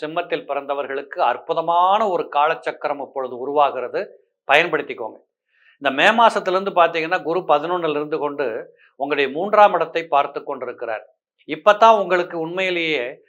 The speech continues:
"எனக்கு இவ்வளவு விஷயம் தெரியுமா, எனக்கு இவ்வளவு நல்லா பண்ண தெரியுமா, என்கிட்ட இவ்வளவு விஷயம் இருந்திருக்குதா?" இப்படி என்று உங்களையே நீங்கள் பார்த்து கொள்ளுகின்ற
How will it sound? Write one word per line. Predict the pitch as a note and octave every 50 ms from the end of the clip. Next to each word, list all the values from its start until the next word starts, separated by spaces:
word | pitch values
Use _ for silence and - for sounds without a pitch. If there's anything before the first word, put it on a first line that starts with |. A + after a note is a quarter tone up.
| _ _ _
"எனக்கு | A2+ C3 D3+ F3+ G3 A3 A3 G3
இவ்வளவு | F3 E3 F#3 G#3+ G#3+ G3
விஷயம் | G3 G3+ G#3+ G#3 G3
தெரியுமா, | F#3 F3+ E3 E3 D#3+ D3 C#3+ D#3 E3 D3
எனக்கு | B2 C#3 E3+ D#3+ E3
இவ்வளவு | D#3 E3 F#3+ F#3+ F#3
நல்லா | F3+ F3+ F#3+ F#3+
பண்ண | - D#3+ D3+ D#3+ F3+
தெரியுமா, | F3 - E3 D3+ D3 C3+ C#3 D#3 D#3
என்கிட்ட | C3+ C3 E3 F3+ F#3+ F#3 F#3+
இவ்வளவு | E3 C#3+ D#3 F#3 G3 F#3
விஷயம் | F3+ F3+ G3 F#3+ F3 D#3+
இருந்திருக்குதா?" | E3+ E3 E3 D#3+ D3+ - C#3+ B2 C3+ D3+ D#3 B2 - - _ _ _ _ _ _
இப்படி | - D#3+ E3 - G#3+ G#3 G3
என்று | F#3+ F#3+ F#3+ G3 A3 A3+ G3+
உங்களையே | F3+ F3+ F#3 F#3+ G#3+ G#3 G#3 G3 G3 G#3+ A#3 G#3
நீங்கள் | F#3+ F#3+ F#3 F3+ F3+ E3+
பார்த்து | F3 E3 E3 F#3 F3+ - G3
கொள்ளுகின்ற | F#3 - F3+ E3+ E3+ D#3+ D#3+ D#3 D#3 D3 D#3 F3+ G#3 A3+